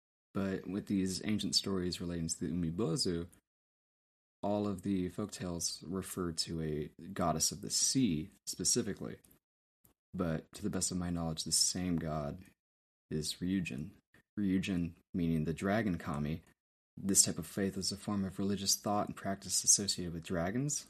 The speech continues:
a mythical sacred animal of ancient China. Ryujin is one of eight dragon kings,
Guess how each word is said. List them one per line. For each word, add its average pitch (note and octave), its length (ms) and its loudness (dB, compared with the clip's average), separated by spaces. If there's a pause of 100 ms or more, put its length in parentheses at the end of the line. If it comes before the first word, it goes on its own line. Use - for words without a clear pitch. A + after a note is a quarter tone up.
(140)
a - 60 -2
mythical G2+ 380 2
sacred - 400 -2
animal E2+ 420 -2
of - 80 -8
ancient - 320 -4
China. F#2+ 480 0 (600)
Ryujin G#2+ 360 6
is G2 140 -2
one F#2+ 140 2
of - 80 -4 (100)
eight B2+ 240 4
dragon D#2+ 380 0
kings, D#2+ 420 -4